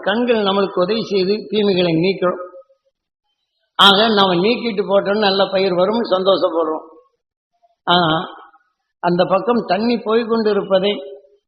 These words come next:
இதுக்குத்தான் பாய்ச்சுறோம். ஆனா தண்ணி பாய் போ-, பாய்ச்சியனாலும் கூட தண்ணி தன்மை அதிகமாக வரப்படும் போது, இதுல பூமியில் பதைச்சு வச்சு இந்த பயிரை, அந்த வித்தினை தள்ளி கொண்டு போகுது.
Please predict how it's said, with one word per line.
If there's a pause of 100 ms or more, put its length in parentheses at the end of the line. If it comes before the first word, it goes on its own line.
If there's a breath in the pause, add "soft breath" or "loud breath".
(460)
இதுக்குத்தான்
பாய்ச்சுறோம். (920)
ஆனா (140)
தண்ணி
பாய் (160)
போ-,
பாய்ச்சியனாலும்
கூட (140)
தண்ணி
தன்மை
அதிகமாக
வரப்படும்
போது, (760)
இதுல (140)
பூமியில்
பதைச்சு
வச்சு
இந்த (220)
பயிரை,
அந்த (140)
வித்தினை (120)
தள்ளி
கொண்டு
போகுது.